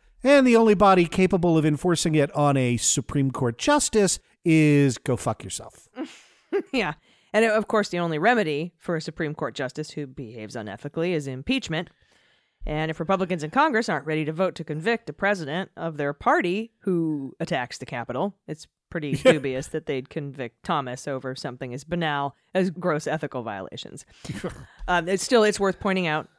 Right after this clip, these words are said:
Speaker 2: that we have a Supreme Court justice who decries politicization as his wife signs a petition calling the one six committee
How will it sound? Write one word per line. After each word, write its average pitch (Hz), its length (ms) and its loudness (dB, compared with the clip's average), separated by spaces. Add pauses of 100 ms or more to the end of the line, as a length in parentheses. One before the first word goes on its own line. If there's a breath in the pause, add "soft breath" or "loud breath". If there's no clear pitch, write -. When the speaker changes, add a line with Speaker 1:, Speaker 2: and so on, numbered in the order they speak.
Speaker 2:
that 156 140 -2
we 156 100 -2
have 170 240 0
a - 20 -2
Supreme 175 460 -4
Court 165 260 -2
justice 165 400 -4
who 165 140 -4
decries 165 560 -2
politicization 170 1040 -2 (320 soft breath)
as 160 140 -2
his 175 180 -4
wife 165 240 0
signs 170 320 -4
a 170 40 -6
petition 165 600 -2
calling 147 280 -2
the 147 80 -4
one 151 180 -4
six 151 260 -8
committee 139 420 -4